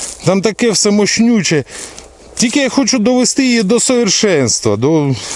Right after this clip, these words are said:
те, що завод не може в своїх умовах зробити окремо для мене, там, сам вигадати.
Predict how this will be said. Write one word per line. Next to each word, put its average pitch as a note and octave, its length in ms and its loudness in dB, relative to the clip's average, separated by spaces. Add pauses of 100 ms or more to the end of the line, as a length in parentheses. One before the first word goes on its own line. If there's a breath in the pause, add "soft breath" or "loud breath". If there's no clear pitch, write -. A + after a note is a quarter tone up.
(100 loud breath)
те, A3 140 2
що A3+ 160 0
завод A#3 460 0 (380 loud breath)
не E3 120 2
може A3+ 420 2
в C#3 60 -2
своїх F3 340 0
умовах F3 440 2
зробити F3+ 680 0 (340 loud breath)
окремо D#3 640 2
для D#3 220 0
мене, A#2+ 480 0
там, E2 260 -4
сам D#3+ 360 0
вигадати. G#2+ 680 -2